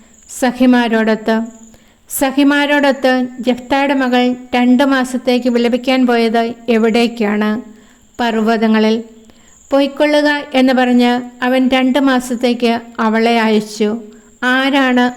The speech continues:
അയച്ചത്? ജഫ്ത. രണ്ട് മാസം കഴിഞ്ഞ് അവൾ പിതാവിൻ്റെ പക്കലേക്ക് തിരിച്ചു വന്നു. ആര്? ജഫ്തായുടെ മകൾ.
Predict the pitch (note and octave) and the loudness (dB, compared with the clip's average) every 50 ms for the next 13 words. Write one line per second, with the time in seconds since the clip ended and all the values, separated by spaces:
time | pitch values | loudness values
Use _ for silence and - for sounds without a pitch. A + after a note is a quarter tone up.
0 | - A3+ A3+ A3+ A3 A3 A3 - - G#3+ G3+ A3 A3 A3 A3+ A3 - - - - | -4 -4 -2 0 0 -2 -2 -4 -4 -2 0 0 -2 -2 -4 -6 -12 -18 -20 -20
1 | _ _ _ _ - A#3+ G3+ A3 A3+ A3 A3+ - - - A3+ A3 A3+ A#3 A#3+ - | _ _ _ _ -14 -6 -4 -2 -2 -2 -4 -8 -6 -4 -4 -4 -4 -6 -8 -12
2 | - - - _ _ _ _ - _ _ _ - C#4+ C#4+ C#4 C#4+ C4 D#4 C#4+ D4 | -18 -20 -20 _ _ _ _ -20 _ _ _ -2 0 2 2 2 2 2 2 2
3 | C#4+ C4+ C#4 C#4 D4+ D4 C#4+ C#4 C4 C4 B3+ B3 B3 B3 B3 B3 C4+ - - - | 2 2 0 0 0 0 2 2 2 2 4 4 4 4 2 2 -2 -6 -8 -6
4 | B3 B3 B3+ C4 B3+ B3+ C4+ B3 B3+ B3+ B3+ C4 C#4 C#4 C#4+ C4 B3 A#3 A#3+ - | -4 -2 -2 -2 0 0 0 0 2 0 0 0 0 0 0 0 -2 -2 -2 -2
5 | B3 A#3+ A#3 A#3+ A#3 A#3+ A#3+ A3+ A3+ A3+ - - - A#3+ A3 A#3 A#3 - - C4 | 0 0 0 0 0 0 0 -2 -2 -4 -6 -2 -2 0 0 0 -2 -2 -2 0
6 | B3 A#3+ A3 G#3+ A3 A3 A3 A3 A#3+ - - - - - - A#3+ A3+ A3+ A3+ A3+ | 0 2 2 2 2 2 0 -2 -4 -6 -12 -18 -18 -8 -4 -2 0 0 0 0
7 | G#3+ A3+ A3 A3 A3+ A#3+ - - - - - - _ - G#3 A#3+ A3+ A3+ - - | 2 2 2 2 0 -2 -6 -14 -20 -20 -20 -20 _ -6 -4 -4 -4 -4 -6 -6
8 | - A#3+ A#3 A#3 A3+ A#3 A3 A3 A3 G#3 G#3+ A3+ | -4 -2 -2 0 0 0 0 0 0 0 -2 -2